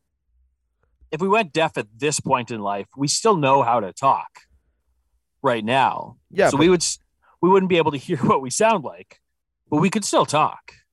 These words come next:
Speaker 2: But we also couldn't hear each other and know what we're talking about. So I'd be talking about
Speaker 1: <laughs>
Speaker 2: trucks down the highway, and you'd be talking about, you know, Easter eggs and shit. And it would just be <laughs> the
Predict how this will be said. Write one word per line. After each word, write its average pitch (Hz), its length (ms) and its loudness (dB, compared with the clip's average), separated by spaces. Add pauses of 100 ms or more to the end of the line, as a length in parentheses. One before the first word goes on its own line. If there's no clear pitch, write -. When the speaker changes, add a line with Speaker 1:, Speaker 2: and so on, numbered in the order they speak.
Speaker 2:
But 151 100 -12
we 156 120 -14
also 175 340 -2
couldn't 147 300 -6
hear 147 260 -4
each 123 220 -6
other 143 260 0
and 117 140 -2
know 127 100 -2
what 92 120 -6
we're 107 100 -4
talking 131 320 -4
about. 87 240 -8 (240)
So - 160 -8
I'd 170 160 2
be 175 80 -8
talking 165 340 0
about 143 240 2
Speaker 1:
<laughs> - 0 -
Speaker 2:
trucks - 380 2
down 165 160 4
the 143 80 2
highway, 143 560 4
and 147 100 -4
you'd 160 140 -6
be 143 100 -14
talking 156 360 0
about, 131 320 0
you 143 100 -2
know, 135 160 2
Easter 143 380 0
eggs 98 260 0
and 107 100 -6
shit. 104 320 -4
And 156 140 -4
it 160 40 -2
would 160 120 -4
just 175 240 -6
be 170 160 -8
<laughs> - 60 -20
the - 680 -2